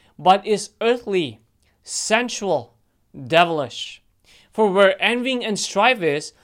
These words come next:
there is confusion and every evil work." Now, what wisdom is James talking about here? It is worldly wisdom.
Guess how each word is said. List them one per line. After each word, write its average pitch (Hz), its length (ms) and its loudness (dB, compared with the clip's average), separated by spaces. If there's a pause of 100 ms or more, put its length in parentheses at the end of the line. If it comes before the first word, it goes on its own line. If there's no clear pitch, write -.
(120)
there 190 300 2
is 233 320 2
confusion 180 1120 -6 (400)
and 196 300 -2 (100)
every 220 640 -2
evil 196 280 -2
work." 147 440 -2 (1080)
Now, 202 180 2
what 220 380 0
wisdom 202 560 -2 (180)
is 180 240 -4
James 190 300 0
talking 185 400 -4
about 170 300 -2
here? 214 300 -8 (680)
It 196 140 0
is 190 200 0
worldly 170 460 -2
wisdom. 139 540 -8